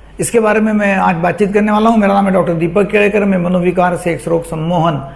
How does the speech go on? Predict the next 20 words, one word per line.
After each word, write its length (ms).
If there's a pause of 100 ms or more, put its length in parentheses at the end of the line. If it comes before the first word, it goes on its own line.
(460)
तथा 520 (220)
व्यसन 360
मुक्ति 360
तज्ञ 280
हूं। 140
महाराष्ट्र 560
में 140
मुंबई, 300
पुणे, 200
अकोला 240
यहाँ 140
practice 340
करता 240
हूं। 80 (640)
आपके 280
enterprise 540
में, 80
आपके 280
business 420
में 360